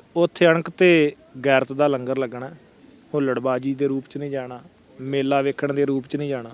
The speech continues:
ਜਾ ਕੇ ਬੈਠਿਓ, ਅੱਖਾਂ ਬੰਦ ਕਰਕੇ ਮਹਿਸੂਸ ਕਰਿਓ ਵੀ ਉਵੇਂ ਹੀ ਠੰਡਾ ਬੁਰਜ ਹੈ, ਓਨੀ ਠੰਡ ਹੈ, ਛੋਟੀ ਜਿਹੀ ਉਮਰ ਹੈ, ਸਰੀਰ 'ਤੇ ਬਹੁਤੇ ਕੱਪੜੇ ਵੀ ਨਹੀਂ,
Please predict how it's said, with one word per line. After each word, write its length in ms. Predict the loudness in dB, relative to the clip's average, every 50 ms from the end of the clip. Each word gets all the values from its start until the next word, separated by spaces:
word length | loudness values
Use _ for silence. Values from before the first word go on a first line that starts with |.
| -20 -20 -20 -20 _ _ -20 -20 -20 -20 -20 -20 _ _
ਜਾ 180 | 8 8 8 8
ਕੇ 120 | 6 2
ਬੈਠਿਓ, 580 | 2 4 2 2 2 2 0 2 2 2 0 -2 -8 -18 _ _ _ _ _ _ _ -14
ਅੱਖਾਂ 300 | -14 -8 -2 0 0 2
ਬੰਦ 220 | 2 0 0 2
ਕਰਕੇ 300 | 0 0 0 0 -2 -4
ਮਹਿਸੂਸ 460 | -2 -2 -6 -6 -6 -6 -6 -6 -4
ਕਰਿਓ 340 | -4 -2 0 2 2 2 2
ਵੀ 140 | 2 2 0
ਉਵੇਂ 220 | 0 0 -2 -4
ਹੀ 60 | -4
ਠੰਡਾ 300 | -4 -6 -4 -2 -2 -2
ਬੁਰਜ 320 | 0 -2 -4 -6 -2 -2 -2
ਹੈ, 160 | -2 -2 -4 -12 _ _ _ -20 -20 _ _ -20 -20 -20 -20 -20 _ _ _ _ _ _ _ _ -8 -4
ਓਨੀ 320 | -2 -2 0 2 2 2 2
ਠੰਡ 320 | 2 0 0 2 4 6
ਹੈ, 200 | 6 6 4 0 -8 -20 -20 -20 -20 -20 -20 -20 -20 -20 -20 -20 -20 -12 -6
ਛੋਟੀ 360 | 2 4 4 6 6 6 4
ਜਿਹੀ 160 | 6 6 4 4
ਉਮਰ 240 | 4 4 2 2
ਹੈ, 80 | 2 0
ਸਰੀਰ 340 | 2 2 2 4 4 2 2
'ਤੇ 140 | 2 0 2
ਬਹੁਤੇ 260 | 2 2 0 0 0
ਕੱਪੜੇ 360 | -2 -2 0 2 2 4 4
ਵੀ 100 | 4 2
ਨਹੀਂ, 180 | 2 0 -6